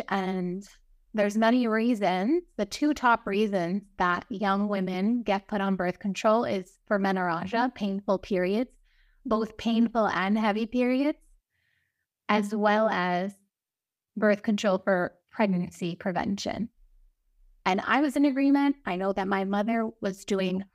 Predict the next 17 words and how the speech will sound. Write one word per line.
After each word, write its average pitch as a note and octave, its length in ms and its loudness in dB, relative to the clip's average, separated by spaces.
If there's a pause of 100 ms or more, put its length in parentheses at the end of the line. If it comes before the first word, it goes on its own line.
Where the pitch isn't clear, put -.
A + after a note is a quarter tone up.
her A3 360 2 (160)
best G3 380 0 (720)
job G3 420 2
as F#3+ 160 -2
a F#3+ 80 -2
mother F#3 520 0 (160)
to G#3 100 -4
say, F3+ 500 -6
"Go E3+ 220 -2
on E3 160 -4
it." C4+ 200 0
And G3 120 -2
I G3 100 -2
know A3+ 220 0
that A#3+ 180 0
mothers G#3+ 500 -2
today F#3+ 600 -2